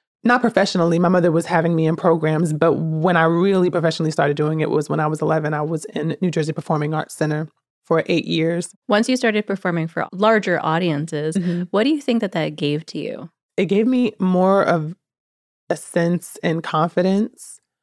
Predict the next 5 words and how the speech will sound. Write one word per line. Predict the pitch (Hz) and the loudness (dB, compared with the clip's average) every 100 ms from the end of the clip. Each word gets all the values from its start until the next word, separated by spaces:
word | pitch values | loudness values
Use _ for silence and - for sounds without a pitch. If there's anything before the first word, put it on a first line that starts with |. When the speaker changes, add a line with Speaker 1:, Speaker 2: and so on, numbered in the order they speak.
| _ _ _ _ _ | _ _ _ _ _
Speaker 1:
It | 180 165 | -2 0
gave | 165 165 170 | 2 2 2
me | 175 170 165 | 0 0 0
validation. | - 165 165 170 160 156 165 - 185 170 175 185 - _ _ _ _ _ | -2 2 4 4 2 0 -2 -2 0 2 0 -2 -6 _ _ _ _ _
And | 180 170 160 165 | 0 2 0 -2